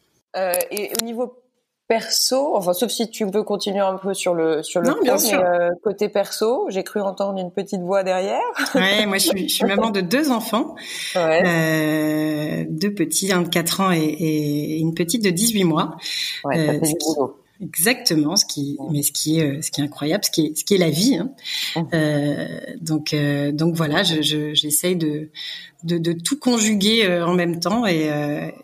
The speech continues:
Speaker 1: Alors ça, franchement, bravo. Parce que je pense qu'il faut quand même le signifier, euh, vraiment. C'est, moi, je suis toujours admirative des femmes qui arrivent à être, euh, entrepreneuses et, euh,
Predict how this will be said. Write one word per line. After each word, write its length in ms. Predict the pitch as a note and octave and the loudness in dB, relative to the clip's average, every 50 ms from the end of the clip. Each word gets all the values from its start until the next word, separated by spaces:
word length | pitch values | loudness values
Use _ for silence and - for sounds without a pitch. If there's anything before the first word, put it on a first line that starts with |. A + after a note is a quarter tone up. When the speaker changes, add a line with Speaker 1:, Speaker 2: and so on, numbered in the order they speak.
| - - _ | -20 -6 _
Speaker 1:
Alors 180 | F3 F3 F3+ F3 | 2 2 2 4
ça, 160 | - B3+ C4 | 2 2 2
franchement, 520 | C4 - A#3 G#3 - - F#3 F#3 F#3 G3 | 2 0 0 0 2 0 2 2 2 2
bravo. 420 | F#3+ E3 D#3+ E3 D#3+ D3 D3 D3 - - _ _ _ _ - _ _ _ _ _ - | 2 2 2 2 2 2 -2 -4 -4 -10 _ _ _ _ -20 _ _ _ _ _ -2
Parce 120 | F3+ F3 | -2 -2
que 20 | |
je 40 | - | 0
pense 180 | - G#3 G#3 - | 0 0 0 0
qu'il 120 | - F#3 - | -2 -2 0
faut 100 | - E3+ | -2 0
quand 100 | - F3 | 2 4
même 240 | E3+ F3 F3+ F3 E3 | 4 4 4 2 0
le 100 | D3+ D3+ | 0 0
signifier, 640 | D3+ - E3 E3 D#3 D#3+ D#3 - - F3+ F3 F3 E3 | -2 -2 -2 0 -2 -2 -4 0 2 2 4 4 4
euh, 760 | D#3 C#3 C3+ C3+ C3+ C3 B2+ C3 C3 C3 C3+ C3 C3+ C3+ C3+ C3+ - _ _ _ _ _ _ _ _ | 4 4 2 2 2 2 2 2 0 0 -2 -2 -4 -6 -8 -10 -14 _ _ _ _ _ _ _ _
vraiment. 420 | C#3+ D3 D3 E3+ E3+ E3+ F#3 G3+ A3 | -8 -2 0 0 2 4 2 2 2
C'est, 360 | A3 - - D#3+ D3 C#3 C#3+ C#3+ - - - - - - - - _ | 0 0 2 2 2 2 0 -2 -8 -12 -12 -12 -14 -14 -16 -14 _
moi, 140 | - G3+ A3 | 2 2 2
je 60 | A3 | 2
suis 120 | - - G3+ | 0 -4 -4
toujours 240 | - G#3+ A3 A3+ | -2 0 2 4
admirative 520 | G#3+ G3 F3 F3+ F#3+ F3+ F#3 F3+ - G#3+ G3 | 4 2 2 2 2 2 2 0 -2 -2 -2
des 100 | F#3 E3+ | -2 0
femmes 220 | - G3 G3 G#3 G3+ | 2 2 0 2 0
qui 80 | G3+ | 0
arrivent 280 | F#3 D#3+ D#3 F3 F3 E3 | 0 0 0 0 0 2
à 100 | D3+ C3+ | 2 2
être, 220 | D3 - - - - - | 2 0 -6 -8 -4 -2
euh, 500 | - A#2+ A2 E2 C#2+ C2 B1 B1 G1+ G1+ G1+ - | 0 0 2 2 0 0 0 0 -2 0 2 2
entrepreneuses 880 | F#3+ G#3+ G#3 - B3+ A3+ - - B3+ G#3+ G3 G3+ G3+ A3 B3+ A#3+ G3+ | 2 2 2 0 0 0 2 2 0 2 2 2 2 2 2 2 2
et, 180 | G3 F#3 E3+ E3 | 2 2 4 4
euh, 640 | E3 E3 E3 D#3+ D#3+ D#3+ D#3+ D#3 D#3+ D#3 D#3 D#3 | 4 4 4 4 4 4 4 2 2 0 0 0